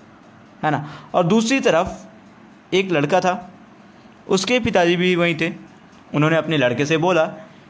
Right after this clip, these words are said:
कि "बेटा, बड़े होके पढ़ लिख कर तुम इन सफाई कर्मियों के लिए कुछ अच्छा काम करना।" तो देखा ना आपने कि ये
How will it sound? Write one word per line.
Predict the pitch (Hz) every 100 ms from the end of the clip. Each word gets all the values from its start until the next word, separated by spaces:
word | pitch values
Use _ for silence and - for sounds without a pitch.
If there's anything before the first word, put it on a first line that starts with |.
| -
कि | -
"बेटा, | 196 226 247 185 - - - - - - - -
बड़े | - 170 214
होके | 196 165 156 190 208 - - - - - - -
पढ़ | 220 226
लिख | 202 175
कर | 180 190 226 - - - -
तुम | 226 - - - - - - -
इन | 101 233
सफाई | 220 190 - 165 196 233 254
कर्मियों | 202 165 165 208
के | 214 185
लिए | 139 156 190 - -
कुछ | - 170 - - - -
अच्छा | 143 - 147
काम | 135 120 113
करना।" | 117 120 120 120 - - - - - - - -
तो | 135
देखा | 165 226
ना | 165
आपने | 95 139 139 156 180 - - -
कि | 190
ये | 185 247